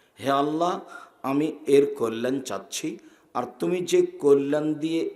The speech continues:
একে সৃষ্টি করেছ, সেই কল্যাণ চাচ্ছি। ওয়া আউযু বিকা মিন শাররিহা ওয়া শাররি মা জাবালতাহা আলাইহি।" "হে আল্লাহ, এই স্ত্রীর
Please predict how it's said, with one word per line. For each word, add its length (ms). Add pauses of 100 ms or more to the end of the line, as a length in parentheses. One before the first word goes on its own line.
(120)
একে 280
সৃষ্টি 480
করেছ, 440 (440)
সেই 260
কল্যাণ 400
চাচ্ছি। 380 (280)
ওয়া 140
আউযু 240
বিকা 240
মিন 180
শাররিহা 600 (320)
ওয়া 100
শাররি 400
মা 120
জাবালতাহা 680
আলাইহি।" 460 (320)
"হে 100
আল্লাহ, 380 (400)
এই 380
স্ত্রীর 560